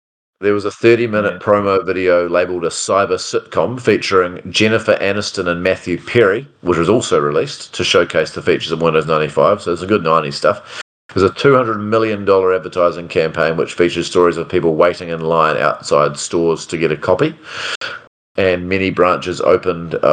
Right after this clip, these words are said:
Speaker 1: of stores at midnight to sell the first copies of, um, the product. Um, there were copies of The Times, the famous newspaper in the U K, that were available for free,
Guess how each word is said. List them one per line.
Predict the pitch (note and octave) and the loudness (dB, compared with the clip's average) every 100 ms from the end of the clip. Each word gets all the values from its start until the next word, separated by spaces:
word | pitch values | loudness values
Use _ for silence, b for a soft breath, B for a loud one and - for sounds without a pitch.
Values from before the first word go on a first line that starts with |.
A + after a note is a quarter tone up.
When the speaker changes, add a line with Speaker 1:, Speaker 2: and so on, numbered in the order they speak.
| C#2+ | 4
Speaker 1:
of | D2+ - | 2 -4
stores | - E2+ E2 | -4 -2 -2
at | E2+ | 0
midnight | F#2 D#2 E2 D#2 - | 0 2 0 -2 -4
to | |
sell | - D#2+ | 0 2
the | D#2 | 2
first | - D#2+ D2+ | 0 0 -2
copies | - E2 D#2+ D#2 D2 - - | -4 -2 0 -2 -4 -6 0
of, | C#2+ C#2+ - - - - | 2 2 -2 -18 -10 -2
um, | D#2 C#2+ D2 C#2+ | 0 0 -4 -6
the | - | -6
product. | C#2+ D#2+ D2 - - - - _ _ _ _ _ _ _ _ | -2 2 2 0 -4 -16 -18 _ _ _ _ _ _ _ _
Um, | F2 E2 D#2 D#2+ C#2+ _ _ _ - | -2 0 -2 -6 -14 _ _ _ -4
there | G2+ F#2 | 0 0
were | |
copies | F#2 - C3 C#3+ C3 A#2 | 0 0 0 0 -4 -4
of | - F#2 F2+ D#2 E2+ | 2 4 4 0 -4
The | F#2+ | -4
Times, | - - A2+ G2 C#2 G#2 C#3 | -4 2 2 2 -2 -8 -4
the | F#2+ E2 | 0 0
famous | - F2 D#2+ D#2+ | 2 0 0 -4
newspaper | E2+ E2+ - E2+ E2+ | -4 -2 0 0 0
in | D#2+ | -4
the | E2 | -2
U | E2 | -2
K, | D#2 D#2+ A#2+ B2 B B _ _ _ _ _ _ _ _ _ - | 2 2 2 -4 B B _ _ _ _ _ _ _ _ _ -2
that | F#2 F2 | 0 4
were | F#2+ | 2
available | F2+ F#2 F#2 F2+ E2+ D#2+ | 4 2 2 0 -6 -8
for | D#2+ | -10
free, | - - E2+ F#2+ F2+ F#2+ C3+ | -10 -2 4 6 4 2 -8